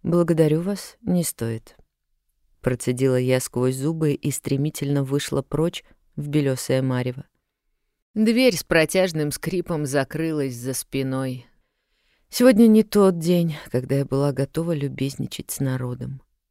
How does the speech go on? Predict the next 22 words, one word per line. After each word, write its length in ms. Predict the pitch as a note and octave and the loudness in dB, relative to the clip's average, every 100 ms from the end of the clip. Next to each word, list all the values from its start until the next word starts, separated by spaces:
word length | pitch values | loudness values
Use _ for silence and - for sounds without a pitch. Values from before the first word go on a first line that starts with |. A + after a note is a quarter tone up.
| _ _ _ _ _ _ _ _ - | _ _ _ _ _ _ _ _ 2
На 100 | G#3+ | 4
небольшой 440 | A3+ A3+ G#3+ A#3+ | 6 6 4 0
площади 500 | - B3 B3 G3 D#3+ | 2 0 2 -2 -2
ютились 580 | D#3+ E3+ - G#3 F#3+ D3+ | 0 -2 0 0 2 0
две 260 | D#3+ F3 F#3+ | -2 0 0
торговых 640 | E3+ D3+ E3 E3+ E3+ F#3 | 0 -2 -2 -2 -2 -2
лавки, 580 | F#3 G3+ - - C3+ C3 _ _ | -4 -4 -8 -10 -10 -10 _ _
святилище 680 | - C#3+ D#3 F#3 D#3 D3 D3+ | -10 -6 0 0 0 -2 -4
Девейны 600 | C#3+ D3 C#3+ F#3 F3 D3 | 0 0 2 0 2 0
да 140 | C#3 | 0
трактир, 640 | C#3+ C#3+ B2+ - F3+ F#3 - - - _ _ | 0 0 -2 -4 -2 -2 -4 -18 -20 _ _
у 100 | D3+ | -4
входа 340 | C#3+ - D3 D3+ | -2 0 2 0
в 80 | |
который 440 | - C#3 D#3 E3+ C#3 | -2 -2 0 0 -2
по 220 | - C3 | 0 -2
старой 400 | - - D3+ C3+ | -2 -2 -2 -2
провинциальной 720 | - C#3 C3 B2+ C#3 C#3 B2+ | 0 -2 0 0 0 0 -2
традиции 680 | - C3 C3 C#3+ D#3+ - C3 | -2 0 0 -2 -6 -2 -2
поместили 680 | - B2+ B2 - - C3+ B2 | 0 0 0 -2 -4 -2 -2
доску 420 | B2 B2 - B2+ | -2 -2 -2 -4
объявлений. 800 | B2 B2 B2 A#2 A2+ A2+ A2+ | -4 -4 -6 -4 -4 -4 -8